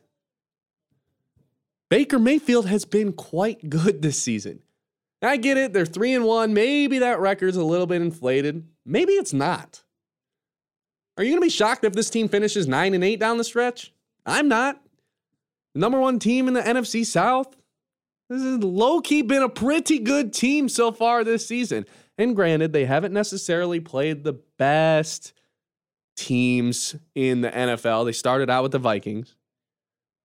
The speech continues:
Then they played the Bears. We know those two teams are god-awful. And then they played the Eagles. But what happened when they played that Eagles team? That Eagles team flexed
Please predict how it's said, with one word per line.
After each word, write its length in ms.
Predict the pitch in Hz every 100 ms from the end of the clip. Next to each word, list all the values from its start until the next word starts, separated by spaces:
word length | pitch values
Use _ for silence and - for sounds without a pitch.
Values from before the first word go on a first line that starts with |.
| _ -
Then 100 | 113
they 100 | 120
played 220 | 127 127
the 60 |
Bears. 480 | 135 117 107 113 - _ _ _ _ _
We 120 | 110 120
know 140 | 170
those 220 | 160 160
two 120 | 123
teams 260 | 107 107 98
are 100 | 95 -
god-awful. 640 | 123 104 98 104 107 120 _ _ _ _ _ _ _ _ _ -
And 80 | 170
then 100 | 277
they 80 |
played 220 | 240 214 165
the 140 | -
Eagles. 320 | 214 120 92
But 140 | - 123
what 240 | 151 294
happened 380 | 269 277 254 220
when 120 | 220
they 120 | 214
played 240 | 165 214 180
that 180 | 147
Eagles 260 | 123 113 104
team? 320 | 120 120 156 _ _ _ _ _ _ _ _ _ _ _ -
That 180 | 185 214
Eagles 340 | 233 220 196
team 260 | - 190 185
flexed 560 | - 156 196 208 -